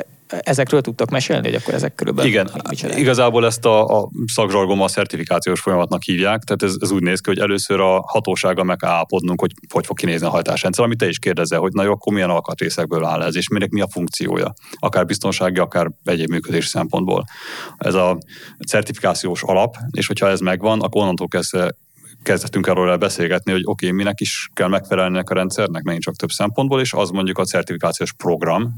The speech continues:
Speaker 2: ami tele lesz majd több ezer ilyen elvárással, amit teljesíteni kell. Némelyik méréssel, némelyik majd számolással, és különböző módokon kell, ö, megfelelni ezeknek az elvárásoknak, és a végén, ahhoz, hogy a típus certifikációt megkapjon a hajtómű,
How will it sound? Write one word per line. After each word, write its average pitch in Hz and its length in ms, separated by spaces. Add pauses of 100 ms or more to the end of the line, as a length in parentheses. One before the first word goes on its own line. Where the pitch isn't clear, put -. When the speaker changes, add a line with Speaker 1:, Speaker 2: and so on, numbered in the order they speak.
(520)
Speaker 2:
ami 98 500 (260)
tele 92 220
lesz 87 180
majd 87 220 (300)
több 87 220
ezer 82 240
ilyen 82 360 (180)
elvárással, 90 640
amit 95 140
teljesíteni 85 520
kell. 82 320 (100)
Némelyik - 420
méréssel, 101 760
némelyik 160 420
majd - 160
számolással, 90 760
és - 200 (280)
különböző 82 380
módokon 82 440
kell, 82 260 (100)
ö, 87 120
megfelelni 90 500
ezeknek 85 280
az 85 80
elvárásoknak, 139 600
és 131 100
a 135 80
végén, 101 440 (460)
ahhoz, 95 340
hogy 92 100
a 87 80
típus 85 320
certifikációt 85 680
megkapjon 90 420
a 85 40
hajtómű, 120 480